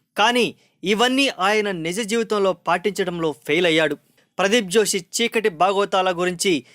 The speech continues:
ఇప్పుడు తన రెండవ భార్య పోలీసులను ఆశ్రయించారు. ప్రదీప్ జోషి మొదటి భార్య కూడా తనను ఇబ్బందులకు గురిచేసి బలవంతంగా విడాకులు తీసుకొని అందుకోసం ఆస్తులు కూడా రాయించుకున్నట్లుగా మీడియా ముందుకు వచ్చి వెల్లడించారు. తనను పోర్న్ వీడియోలు చూడాలంటూ వేధించేవాడని,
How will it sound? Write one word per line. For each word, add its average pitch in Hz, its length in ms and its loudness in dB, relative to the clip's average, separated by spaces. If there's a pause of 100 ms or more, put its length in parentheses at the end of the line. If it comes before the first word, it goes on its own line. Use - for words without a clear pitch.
(140)
ఇప్పుడు 220 280 2
తన 196 260 2
రెండవ 214 420 2
భార్య 185 300 0
పోలీసులను 185 580 -2
ఆశ్రయించారు. 170 640 0 (540)
ప్రదీప్ 196 300 0
జోషి 214 300 2
మొదటి 175 360 -4
భార్య 196 300 0
కూడా 185 400 0 (380)
తనను 220 180 2
ఇబ్బందులకు 208 520 2
గురిచేసి 180 540 -2
బలవంతంగా 180 760 -2
విడాకులు 160 580 -2
తీసుకొని 208 580 -2 (220)
అందుకోసం 226 680 0 (200)
ఆస్తులు 254 360 0
కూడా 220 280 0
రాయించుకున్నట్లుగా 190 960 -2
మీడియా 185 400 0
ముందుకు 175 340 -4
వచ్చి 170 220 -6
వెల్లడించారు. 156 600 -2 (760)
తనను 214 200 2
పోర్న్ 233 400 0
వీడియోలు 220 320 0
చూడాలంటూ 202 680 0
వేధించేవాడని, 208 920 -2